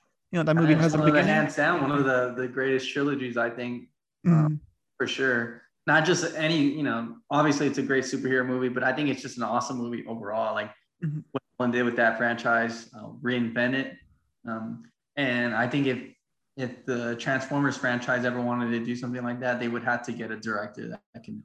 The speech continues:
Speaker 2: obviously something similar, kind of reinvent or, um,
Speaker 1: And
Speaker 2: bring
Speaker 1: I
Speaker 2: in
Speaker 1: think this, I think this first movie, it takes itself seriously. Like, it's like, if there was a movie about talking, fighting robots, how can we make it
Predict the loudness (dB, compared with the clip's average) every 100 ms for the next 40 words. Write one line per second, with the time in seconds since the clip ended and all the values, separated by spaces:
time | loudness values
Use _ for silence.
0 | -8 -6 -6 -6 -8 -10 -12 _ -10 -8
1 | -10 -10 -6 -4 -2 -2 -2 -6 -14 _
2 | _ _ -4 -2 -2 -2 0 0 0 -2
3 | -6 -16 _ _ _ -8 -4 -2 -4 -6
4 | -10 _ _ _ _ _ _ _ _ _
5 | 0 4 6 6 4 4 4 2 -2 2
6 | 2 0 0 0 0 0 0 0 -2 -4
7 | -2 -2 4 2 2 -2 4 4 4 2
8 | 4 4 0 -6 -6 -4 -4 0 -2 -2
9 | -6 4 6 8 6 4 2 2 2 4
10 | 2 0 _ -12 -6 -6 -4 -2 2 2
11 | 2 4 4 6 2 0 -6 -18 -18 -18
12 | _ 2 2 2 -2 0 0 0 -2 -2